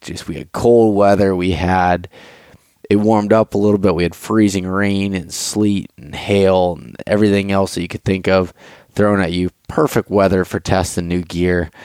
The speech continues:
So I can't wait to, to, uh, see when this stuff releases and, and be able to kinda talk to you guys about it.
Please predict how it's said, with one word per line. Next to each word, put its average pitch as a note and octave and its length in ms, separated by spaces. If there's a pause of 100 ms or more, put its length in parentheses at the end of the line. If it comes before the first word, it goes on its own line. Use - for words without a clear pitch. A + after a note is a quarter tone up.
(180)
So - 180
I D#2 140
can't F2+ 320
wait F#2 360 (300)
to, F#2+ 560 (560)
to, G2 260
uh, F#2 180
see F#2+ 200
when F#2 120
this F#2 140
stuff F#2 420
releases F2+ 600
and, E2+ 280
and E2+ 180
be F2+ 160
able F2+ 180
to F2+ 80
kinda F2+ 240
talk F2 300
to F2 100
you F2 80
guys F#2 160
about F2 300
it. - 160